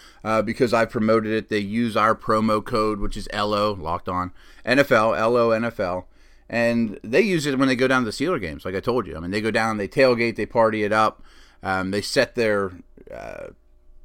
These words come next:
their phones to get alerts whenever a seat becomes available. If it does at the price they want, at the right seat they want,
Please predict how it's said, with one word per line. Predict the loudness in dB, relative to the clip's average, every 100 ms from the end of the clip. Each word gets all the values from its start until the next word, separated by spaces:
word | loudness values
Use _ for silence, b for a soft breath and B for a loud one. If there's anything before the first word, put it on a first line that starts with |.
| -20 -10
their | -6 -6
phones | 2 4 4 2 0
to | -4
get | -4 -4 -2
alerts | -2 2 4 4 2 -10 -6
whenever | 0 0 0 0 0
a | -4
seat | -6 -6 -6
becomes | -4 -2 -2 -2
available. | 0 0 0 -2 -2
If | -4 -6
it | -4
does | 0 2 0 -2
at | -6 -6
the | -8
price | -2 -2 -2 -4
they | -4
want, | -2 -2 -2 -4
at | -10
the | -8 -4
right | -2 -4 -6
seat | -6 -6 -2
they | 0 0
want, | 2 0